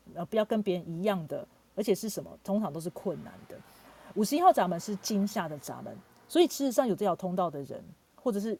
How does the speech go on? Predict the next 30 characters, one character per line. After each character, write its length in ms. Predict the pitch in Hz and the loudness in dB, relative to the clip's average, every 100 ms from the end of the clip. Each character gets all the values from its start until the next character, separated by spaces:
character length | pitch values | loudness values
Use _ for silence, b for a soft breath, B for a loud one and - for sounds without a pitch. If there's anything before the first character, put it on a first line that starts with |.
| - | -2
有 100 | 180 | -2
五 160 | 180 156 | -2 -8
十 180 | - 165 | -8 -6
一 160 | 175 | -6
号 180 | 170 175 | -2 -4
闸 200 | 156 123 | -6 -12
门 100 | 127 | -12
的 100 | 127 | -14
人， 80 | 127 - - b b b | -14 -16 -18 b b b
因 100 | 202 | -2
为 20 | |
五 80 | 196 | 0
十 120 | 170 | 2
一 20 | 196 | 0
号 80 | |
闸 220 | 196 - 170 | 0 -2 -4
门 100 | 165 | -4
本 140 | 156 | -6
身 120 | 165 | -4
就 80 | 180 | 0
是 80 | 185 | 0
shock 460 | 180 - 165 - | -2 -4 -4 -6
嘛， 120 | - 131 | -14 -12
然 40 | |
后 140 | 165 | -10
惊 200 | 160 180 | -8 -8
吓 200 | 180 180 | -6 -6
的 80 | 147 | -8
闸 160 | 139 | -12
门， 80 | 139 | -14